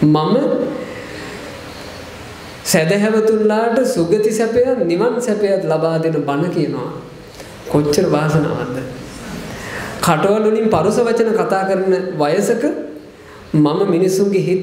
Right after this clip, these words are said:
සැනසෙන බණපද කියනවා. කොච්චර වාසනාවක්ද? මම දන්නවා මගේ ජීවිතේ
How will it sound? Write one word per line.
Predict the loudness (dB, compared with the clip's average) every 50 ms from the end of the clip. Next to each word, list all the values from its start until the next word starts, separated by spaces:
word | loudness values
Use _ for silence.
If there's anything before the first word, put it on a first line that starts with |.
| -4 -8 -8
සැනසෙන | -4 -2 0 2 2 2 2 2 2 2
බණපද | 2 0 0 0 0 0 0 0 -2 -2 -2
කියනවා. | -2 -4 -4 -4 -4 -2
කොච්චර | 0 0 0 0 0 0 2 2
වාසනාවක්ද? | 2 0 0 -2 -2 -4 -4 -6 -6 -8 -10 -10 -12 -14 -16 -16 -18 -18 -18 -18 -18 -18 -16 -14 -12 -12 -12 -12 -12 -12 -12 -12 -12 -12 -12 -12 -12 -12 -14 -14 -6 0
මම | 2 2 2 4
දන්නවා | 2 2 2 2 2 2 2 2
මගේ | 2 2 2 2 2
ජීවිතේ | 2 2 2 2 2 2 2 2 2